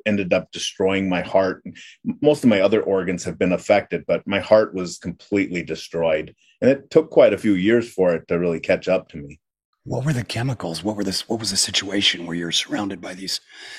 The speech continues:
Speaker 1: It was a
Speaker 2: toxic
Speaker 1: vaccine that they gave us, and it was still in the experimental form, and it just wasn't something that my body could handle very well.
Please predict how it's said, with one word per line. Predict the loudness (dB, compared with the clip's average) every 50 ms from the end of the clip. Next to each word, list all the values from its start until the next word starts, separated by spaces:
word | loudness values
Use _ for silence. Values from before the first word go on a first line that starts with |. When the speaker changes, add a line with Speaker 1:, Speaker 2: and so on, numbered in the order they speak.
| -12 0 2
Speaker 1:
It | 4
was | 4 6 4
a |
Speaker 2:
toxic | 4 2 0 0
Speaker 1:
vaccine | 0 0 0 0 -2 -2 0 0 2 4 4
that | 4 4 4
they | 4 2 2
gave | 2 2 2 2 2
us, | 2 0 0 -2
and | -4 -4 -4 -4 -6 -10 _ _ _ _ _ _ _ _ _ -4
it | -2 -2
was | 0 0 -2 -4 -4
still | -6 -2 0 2 2
in | 2 2
the | 2 2
experimental | 0 0 -2 -2 0 0 2 2 0 0 0 0 -2 -2
form, | 0 2 2 4 4 4 2 0 0 -2
and | -2 -2 0 -2 -2 -4 -6 -10 -16 -20 _ _ _ _
it | -6 -6 -4 -2
just | -2 -2 -2 -4 -8 -12 _ _ _ _ _ -20 -20 _ _ _ _
wasn't | -2 -2 -2 0 -2 -2 -4 -4 -6 -12 _
something | -4 -2 -2 -2 0 0 0
that | 0 0
my | 0 0 0
body | 2 2 2 0 0 -2
could | -2 -4 -4 -4
handle | -4 -4 -2 -2 -2 -2 -2 -2 -2 -4 -6 -8 -6
very | -4 -2 -2 -2 -2
well. | -4 -4 -6 -6 -8 -12